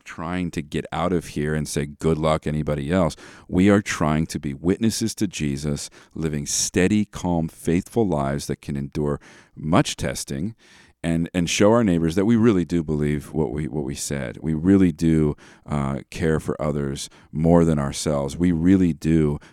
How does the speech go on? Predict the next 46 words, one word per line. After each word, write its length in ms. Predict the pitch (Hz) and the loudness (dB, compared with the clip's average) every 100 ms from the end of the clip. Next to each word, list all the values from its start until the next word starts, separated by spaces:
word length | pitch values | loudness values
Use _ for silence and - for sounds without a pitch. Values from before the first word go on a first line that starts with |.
| _ | _
value 320 | 80 80 80 | 0 2 2
the 80 | 73 | 0
words 360 | 71 78 80 | -2 -2 0
of 120 | 78 73 | -2 -4
Jesus, 520 | 76 76 73 69 - | -6 -4 -6 -8 -10
the 100 | 76 | -14
teachings 500 | - 92 - 92 82 | -6 -6 -2 -4 -4
of 100 | 76 | -8
Jesus, 440 | - 73 71 67 | -6 -6 -6 -8
the 100 | 64 | -8
worship 460 | 69 76 85 82 78 | -2 -2 0 -4 -8
of 100 | 71 | -8
Jesus 400 | 73 73 76 - - - | -8 -6 -6 -8 -16 -18
more 300 | - 82 82 | -4 2 4
than 180 | 80 78 | 4 0
anything 680 | 62 80 78 - 71 71 71 | -2 -4 -4 -4 -6 -4 -6
that 180 | 76 71 | -8 -6
is 160 | 71 - | -8 -8
convenient 600 | 73 71 69 71 65 - | -10 -8 -8 -8 -10 -10
to 200 | 76 52 | -10 -8
us. 360 | 60 52 - - - - _ | -10 -12 -16 -18 -20 -20 _
Like, 280 | 76 78 - _ _ 87 82 87 | -6 -6 -6 _ _ -20 -16 -2
let 280 | 95 117 - | 4 4 4
this 200 | 131 95 | 2 4
make 320 | 85 85 - | 2 2 2
you 240 | 87 80 - | 2 4 2
a 100 | 76 | -6
true 240 | - 85 | 2 4
witness 420 | 76 69 73 73 | 4 0 -4 -6
of 120 | 71 | -8
Jesus 480 | 69 67 73 76 - | -8 -6 -4 -4 -2
in 80 | 82 | -2
this 180 | 80 - | -2 -2
time. 260 | 87 85 - - - | -4 -4 -6 -14 -6
Let 120 | 92 | -6
this 140 | - 110 | -4 -6
call 420 | - - 76 80 | -8 -6 0 2
you 120 | 80 | 2
to 80 | 73 | 2
step 440 | - - 73 73 | 0 -2 -2 0
up 220 | - 76 - | 0 0 0
and 140 | 73 | -2
be 100 | 73 | -2
salt 320 | - 67 69 | -2 -2 -2
and 100 | 69 | -4
light, 320 | 64 71 98 | -6 -2 -4